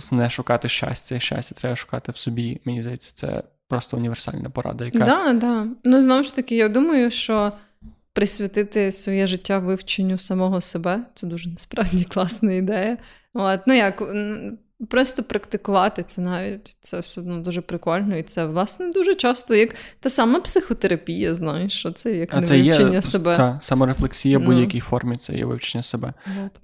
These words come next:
Speaker 1: Найсродна праця, якщо ти навіть ніколи умовно не, не дійдеш до того, що ти такий, "Ну, це сродно, це вже прям дуже сродно", то навіть сам факт того, що ти, умовно, ти, ти живеш собі в своєму ж-, звичайному житті,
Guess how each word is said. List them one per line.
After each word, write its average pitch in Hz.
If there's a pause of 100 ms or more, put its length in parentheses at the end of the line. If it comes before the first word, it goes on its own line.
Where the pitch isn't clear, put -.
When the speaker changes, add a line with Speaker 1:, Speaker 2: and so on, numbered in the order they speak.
Speaker 1:
Найсродна 135
праця, 123
якщо 123
ти -
навіть 117
ніколи 120
умовно 117
не, 117
не 120
дійдеш 120
до 123
того, -
що -
ти -
такий, 117 (340)
"Ну, 123
це 117
сродно, -
це -
вже -
прям -
дуже 117
сродно", 131 (300)
то 123
навіть 120
сам 120
факт -
того, 117
що -
ти, 117 (280)
умовно, 135
ти, 120
ти 123
живеш 120
собі 120
в -
своєму 117
ж-, 113
звичайному 117
житті, 156